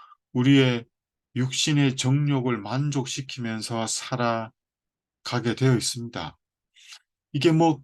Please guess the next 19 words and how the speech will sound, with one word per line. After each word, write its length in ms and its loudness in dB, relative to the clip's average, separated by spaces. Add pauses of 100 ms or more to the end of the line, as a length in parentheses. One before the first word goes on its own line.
(420)
크게 440 0
대단히 760 0 (1300)
악하거나 1040 -2 (1080)
다른 240 0
사람에게 640 -4
피해를 640 -2
주거나 480 -4 (160)
그러지 400 -4
않을 220 -4
수 180 -8
있어요. 420 -6
왜냐하면 520 0 (2000)
세상 500 0
사람들 760 -2 (120)
대부분이 640 0
이러한 380 -4
삶을 380 -4
살아가고 440 -6
있습니다. 500 -8